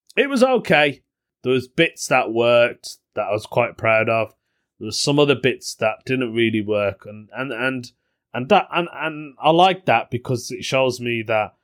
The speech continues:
you know, I've gotta write more, I've gotta be a bit more creative.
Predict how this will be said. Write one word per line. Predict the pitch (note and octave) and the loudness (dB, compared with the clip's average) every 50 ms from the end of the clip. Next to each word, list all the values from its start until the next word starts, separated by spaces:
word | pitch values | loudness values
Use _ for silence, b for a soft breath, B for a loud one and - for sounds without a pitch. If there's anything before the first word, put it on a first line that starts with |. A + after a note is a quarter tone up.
| _ _ _ _ | _ _ _ _
you | - A2 | -12 -8
know, | G#2 G2+ G#2 G#2 | -4 -2 -2 -2
I've | G2+ - | -2 -2
gotta | - B2+ A#2+ A#2 A2+ A2+ A#2 - - | 0 0 2 2 2 0 -2 -4 -6
write | G#2 G#2+ A2+ B2 C3+ C3+ C#3 - A#2 | -8 0 2 4 4 4 2 0 0
more, | A#2+ B2 B2 B2 A#2+ B2 | 2 4 6 6 4 4
I've | A#2 - | 0 -2
gotta | - A#2+ G2 F#2+ | -6 -8 -6 -4
be | - A2 | -6 -6
a | G#2 | -6
bit | G#2 G#2+ - | -6 -10 -10
more | A2 A2+ A2 G2+ | -10 -12 -12 -12
creative. | - - - A#2 A#2+ A#2+ A#2+ A#2 A2+ - - B2+ A#2+ A#2+ A#2+ B2 B2 B2 - _ | -10 -6 -4 -2 0 0 0 -2 -2 -4 -4 -2 -2 0 0 0 -2 -4 -6 _